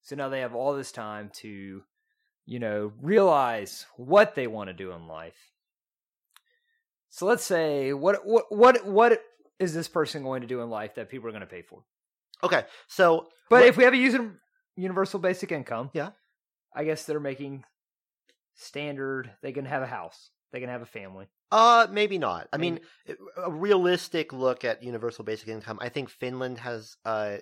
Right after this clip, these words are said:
Speaker 2: actually done one.
Speaker 1: So
Speaker 2: Um, I, I think that basically what it pays for is, like, you can have an apartment for yourself
Speaker 1: Okay.
Speaker 2: and, like, afford food. Like
Speaker 1: I'm, I'm good you, I'm glad you pointed this out,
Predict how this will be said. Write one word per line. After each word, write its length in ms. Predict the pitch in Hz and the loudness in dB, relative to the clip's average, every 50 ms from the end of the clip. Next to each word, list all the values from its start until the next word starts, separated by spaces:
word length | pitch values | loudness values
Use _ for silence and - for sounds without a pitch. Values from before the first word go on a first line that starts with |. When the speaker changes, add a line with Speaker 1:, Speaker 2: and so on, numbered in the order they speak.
| - - | -10 -6
Speaker 2:
actually 340 | 110 110 - - - 110 101 | -6 -6 -6 -6 -16 -16 -16
done 340 | 90 104 101 101 104 104 104 | -10 -8 -8 -8 -8 -8 -8
one. 500 | 104 104 104 104 104 104 104 104 107 - _ _ _ _ _ _ _ _ _ | -6 -6 -6 -6 -6 -8 -10 -12 -14 -18 _ _ _ _ _ _ _ _ _
Speaker 1:
So 260 | - - 226 208 - 113 | -4 2 4 4 6 4
Speaker 2:
Um, 360 | 107 104 104 104 101 104 104 _ - | 4 2 0 -4 -6 -10 -14 _ -14
I, 80 | 139 - - - | -14 -12 -2 -2
I 100 | 147 151 | 0 0
think 260 | - - 233 233 220 | 0 -2 -4 -2 -2
that 160 | 175 127 - | -4 -4 -2
basically 320 | 135 131 131 - - 135 | -2 -2 -4 -4 -6 -8
what 140 | 117 110 110 | -4 -4 -4
it 80 | 110 - | -4 -4
pays 240 | - 110 110 107 - | -6 -8 -8 -8 -8
for 160 | - 107 107 | -8 -8 -6
is, 100 | 101 - | -4 -4
like, 140 | 101 98 92 | -6 -6 -6
you 140 | 98 104 113 | -10 -14 -12
can 140 | - 135 117 | -12 -12 -10
have 220 | 113 117 110 107 | -4 -2 -2 -2
an 60 | 110 107 | -2 -6
apartment 460 | 98 - - 120 110 95 98 101 - | -8 -6 -2 -2 -2 -2 -4 -10 -14
for 120 | - 107 | -14 -14
yourself 640 | 95 92 92 - - - 95 87 85 82 82 - _ _ _ _ _ _ _ - | -12 -12 -12 -12 -8 -6 -6 -6 -6 -6 -10 -12 _ _ _ _ _ _ _ -14
Speaker 1:
Okay. 280 | 131 131 - 104 87 - _ - | -14 -14 -12 -14 -18 -16 _ -4
Speaker 2:
and, 220 | 117 107 101 98 | -4 -4 -2 -2
like, 180 | 95 95 - - | -6 -6 -6 -8
afford 340 | - - 104 98 95 92 - | -14 -10 -6 -6 -6 -6 -8
food. 240 | - - 101 98 - - | -12 -10 -10 -8 -4 -2
Like 160 | - 120 175 | 0 0 0
Speaker 1:
I'm, 100 | 202 - - | 0 -2 -4
I'm 120 | 240 220 | -4 0
good 200 | 180 277 285 240 | 2 2 2 2
you, 120 | 254 247 233 - - | 0 -4 -6 -6 -10
I'm 100 | - 185 | -12 -6
glad 240 | 170 185 180 180 175 | -2 0 0 0 0
you 60 | 180 | -4
pointed 320 | 180 - 165 156 151 143 127 | -8 -8 -10 -8 -8 -10 -14
this 180 | 127 - - | -14 -14 -14
out, 240 | 101 87 90 95 - | -14 -12 -12 -14 -14